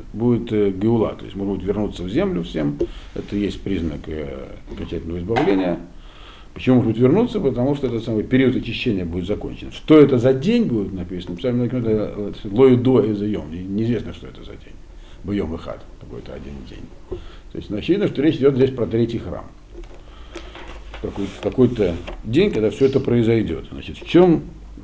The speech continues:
надо понять, в чём весь, причём весь семь глаз, почему перед закладкой первого,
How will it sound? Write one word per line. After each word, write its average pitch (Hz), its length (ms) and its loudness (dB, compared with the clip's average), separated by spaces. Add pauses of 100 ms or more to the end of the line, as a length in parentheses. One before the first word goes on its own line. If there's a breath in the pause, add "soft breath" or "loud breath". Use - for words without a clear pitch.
(320)
надо 120 200 0
понять, 143 320 4
в - 40 -10
чём 143 220 4
весь, 117 180 2
причём 117 260 4
весь 104 160 2
семь 107 280 2
глаз, 151 460 6 (1700 loud breath)
почему 123 460 4
перед 113 260 0
закладкой 107 480 -2
первого, 95 600 0